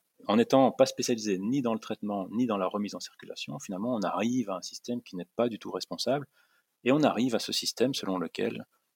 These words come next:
tous ces déchets électroniques vont repartir dans des pays en voie de développement, typiquement en Afrique. Et ça, je l'ai très bien vu en travaillant pendant deux ans et demi dans le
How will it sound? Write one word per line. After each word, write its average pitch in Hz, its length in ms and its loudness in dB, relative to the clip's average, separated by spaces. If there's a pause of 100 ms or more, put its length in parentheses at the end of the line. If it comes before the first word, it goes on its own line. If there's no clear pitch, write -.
(220)
tous - 120 -4
ces 110 140 4
déchets 98 320 4
électroniques 98 560 2
vont 110 140 4
repartir 104 560 -6
dans 95 120 -6
des 90 100 -6
pays 95 200 -10
en 87 60 -8
voie 87 140 -8
de 82 40 -20
développement, 131 440 -8
typiquement 92 400 -8
en 87 80 -4
Afrique. - 320 -6
Et - 40 -10
ça, - 140 -8
je 85 80 -16
l'ai 80 100 -14
très - 200 -6
bien 101 180 -4
vu 104 160 -10
en 98 80 -8
travaillant 90 420 -4
pendant 82 200 -6
deux 98 240 -6
ans 101 80 -2
et 95 40 -6
demi 98 200 -6
dans - 100 -4
le - 120 -10